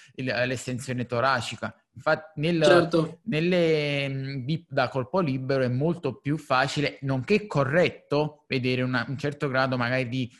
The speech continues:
Speaker 1: flessione toracica, tra virgolette, a, a occhio esterno che può sembrare una cifotizzazione,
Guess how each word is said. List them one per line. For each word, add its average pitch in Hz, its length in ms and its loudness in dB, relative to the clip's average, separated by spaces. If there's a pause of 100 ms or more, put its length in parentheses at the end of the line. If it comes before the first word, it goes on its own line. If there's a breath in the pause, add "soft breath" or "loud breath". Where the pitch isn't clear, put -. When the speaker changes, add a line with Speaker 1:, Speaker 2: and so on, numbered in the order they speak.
(200 soft breath)
Speaker 1:
flessione 139 1080 -2
toracica, 135 640 2
tra 127 120 0
virgolette, 135 720 0
a, 131 140 4
a 139 260 0
occhio 135 220 -2
esterno 131 400 -4
che 123 100 -6
può 131 140 -8
sembrare 127 420 -2
una 127 140 -2
cifotizzazione, 131 1300 -4